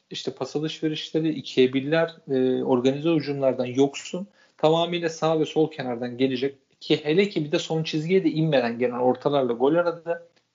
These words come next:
Çoğu pozisyonda diyelim. E, çok erken değişiklikler. Emre Akbaba'nın mevcut durumu ortadayken Emre Akbaba oyuna atması,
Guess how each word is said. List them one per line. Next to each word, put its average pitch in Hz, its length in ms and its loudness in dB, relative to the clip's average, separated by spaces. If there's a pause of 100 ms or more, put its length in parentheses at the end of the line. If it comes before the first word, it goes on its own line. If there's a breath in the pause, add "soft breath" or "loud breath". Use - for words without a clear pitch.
Çoğu 139 300 4
pozisyonda 117 600 -2
diyelim. 139 300 -6 (680 soft breath)
E, 139 200 0
çok 196 200 2
erken 208 340 2
değişiklikler. 190 800 -2
Emre 156 260 2
Akbaba'nın 170 460 -2
mevcut 151 380 -4
durumu 165 200 -2
ortadayken 160 560 0
Emre 147 200 -2
Akbaba 151 280 0
oyuna 147 260 -2
atması, 135 520 -8